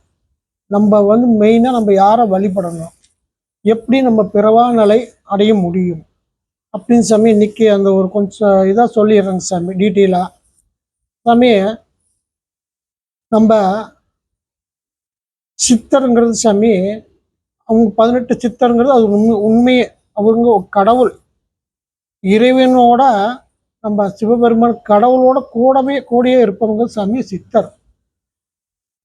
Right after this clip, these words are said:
மகான் சாமி, இப்ப நம்ம வள்ளலாருங்கிறாங்க,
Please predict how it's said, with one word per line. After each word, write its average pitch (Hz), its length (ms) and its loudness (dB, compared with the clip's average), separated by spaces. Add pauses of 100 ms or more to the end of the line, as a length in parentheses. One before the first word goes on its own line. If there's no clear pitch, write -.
(340)
மகான் 226 640 2
சாமி, 233 400 0 (960)
இப்ப 226 240 -2
நம்ம 214 180 2 (1160)
வள்ளலாருங்கிறாங்க, 220 960 0